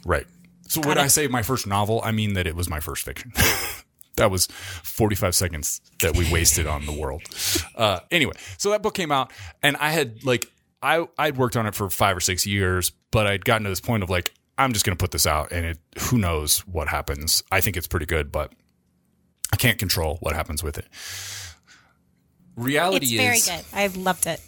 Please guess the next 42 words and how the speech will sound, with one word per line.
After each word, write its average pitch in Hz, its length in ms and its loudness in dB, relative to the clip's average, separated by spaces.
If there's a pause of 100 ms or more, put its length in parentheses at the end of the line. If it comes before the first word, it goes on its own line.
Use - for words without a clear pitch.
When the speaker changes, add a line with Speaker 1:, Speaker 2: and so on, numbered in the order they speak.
(120)
Speaker 1:
Thank 113 240 0
you. 80 80 -14 (300)
Reality 135 400 0
is 113 160 -2
that 95 460 0 (140)
I 117 140 4
still 147 400 2
will 92 140 -4
check - 480 0 (240)
every 95 300 2
day 73 340 2
to - 80 4
see - 160 2
how 85 80 0
many 78 140 -4
books - 340 0 (240)
it 90 140 2
sold. - 300 2
Like, 139 200 4 (180)
what 156 180 4
am 82 100 -2
I, 71 240 -10 (140)
an 80 380 -2
au-, 120 120 4 (120)
automaton? 175 600 0
No, 208 120 6
Speaker 2:
Right. 196 220 2
Speaker 1:
of 165 120 -4
course. - 260 4
Speaker 2:
It's 233 160 2
Speaker 1:
I'm 139 120 4
Speaker 2:
human. 185 280 0
Speaker 1:
obsessive. 117 600 0
I'm 123 100 -2
gonna 127 180 0
look 110 340 0
every 95 220 2
day. 73 140 -2 (120)
Speaker 2:
Yeah. 247 200 2 (340)
Speaker 1:
Um, 110 500 0 (640)
and 127 160 0
so 139 300 0